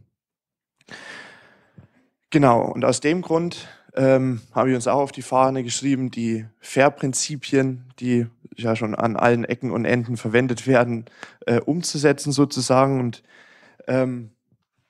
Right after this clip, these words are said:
wenn man sich jetzt mal ansieht, wie heutzutage so eine Publikation in einem Journal, aus welchen Komponenten die zusammengeht, also das ist, hat keinen Anspruch auf Vollständigkeit, aber, ähm, die, die Res-, Er-, Ergebnisse, die werden auf Basis, ganz oft auf Basis irgendwelcher Daten erzeugt.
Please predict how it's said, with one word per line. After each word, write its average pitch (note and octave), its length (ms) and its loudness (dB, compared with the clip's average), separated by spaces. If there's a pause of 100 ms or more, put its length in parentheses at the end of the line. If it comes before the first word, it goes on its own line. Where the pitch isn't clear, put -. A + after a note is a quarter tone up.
(120)
wenn B2+ 160 -2
man C3 100 0
sich B2 140 -4
jetzt C#3+ 180 0
mal A#2 120 2
ansieht, D3 500 2
wie B2 140 2
heutzutage B2 680 2
so B2 100 -4
eine A#2+ 160 2
Publikation C3+ 880 0
in C3 140 0
einem B2 80 -4
Journal, A2+ 500 0 (440)
aus A2+ 200 -4
welchen B2 240 0
Komponenten B2 720 -2
die B2 140 -4
zusammengeht, C3 1080 0
also A2+ 140 -4
das - 220 -14
ist, - 240 -16 (260)
hat - 240 -14
keinen A#2+ 160 4
Anspruch B2 380 -6
auf - 160 -6
Vollständigkeit, C3 880 0
aber, A2 300 2 (440)
ähm, A#2+ 520 2 (260)
die, G#2+ 200 -8
die A2+ 200 -4
Res-, A2 240 0
Er-, - 260 0
Ergebnisse, C3 600 0
die G#2+ 140 -6
werden A#2 340 2
auf - 240 -4
Basis, A#2+ 560 2
ganz A#2 240 -4
oft - 260 -4
auf G#2+ 180 -6
Basis A#2 380 2
irgendwelcher A2 460 -4
Daten C#3+ 400 0
erzeugt. C3 600 0